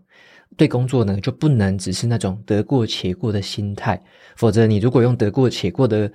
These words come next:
心态在做一份工作，又做一辈子的话，我那种感觉会很闷啊。而是呢，现在会比较倾向于说去寻找，或者说去创造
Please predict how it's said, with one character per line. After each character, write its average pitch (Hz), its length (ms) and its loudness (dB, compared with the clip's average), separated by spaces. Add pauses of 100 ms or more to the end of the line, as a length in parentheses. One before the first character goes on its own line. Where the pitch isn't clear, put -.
心 120 200 -2
态 120 240 2
在 113 180 0
做 117 240 0
一 101 60 0
份 113 160 0
工 110 200 -2
作， 107 280 -6
又 117 120 -4
做 - 280 -4
一 101 80 -10
辈 135 280 0
子 113 120 -6
的 101 120 -8
话， 110 240 0 (380)
我 113 100 -2
那 151 80 4
种 135 160 2
感 104 200 -2
觉 101 200 -4
会 104 160 -2
很 107 140 -2
闷 104 260 -2
啊。 113 140 -4 (760)
而 127 100 2
是 190 160 4
呢， 127 160 4
现 139 160 2
在 131 160 4
会 131 100 4
比 123 140 -4
较 120 120 2
倾 117 240 -2
向 113 240 -2
于 95 80 -4
说 104 280 -4 (240)
去 139 180 -2
寻 110 400 -6
找， - 260 -6 (240)
或 - 160 2
者 117 140 0
说 113 140 -4
去 117 160 -4
创 127 340 0
造 110 320 -2